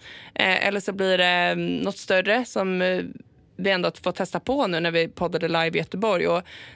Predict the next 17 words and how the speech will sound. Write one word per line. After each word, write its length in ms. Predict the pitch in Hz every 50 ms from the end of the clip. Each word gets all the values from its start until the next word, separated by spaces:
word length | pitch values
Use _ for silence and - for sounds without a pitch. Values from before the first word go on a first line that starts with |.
| -
det 140 | - 202 202
som 140 | - 190 190
är 160 | 185 175 - -
jäkligt 520 | - - - 185 202 185 170 - - 165 -
utmanande 420 | - 202 175 - - 175 170 170
med 80 | 165 175
det 140 | 180 - 247
här 100 | 294 277
konceptet 500 | - - 202 - 175 165 - - - -
är 100 | 165 160
att 200 | 160 - - - _
ingen 360 | - 196 185 170 175 202 240 233
kommer 240 | - 214 185 170
ju 40 | 165
kunna 260 | 160 - 175 160 160
filtrera 580 | 160 - 165 180 - - 262 285 233 180 - 107
oss. 280 | - - - - -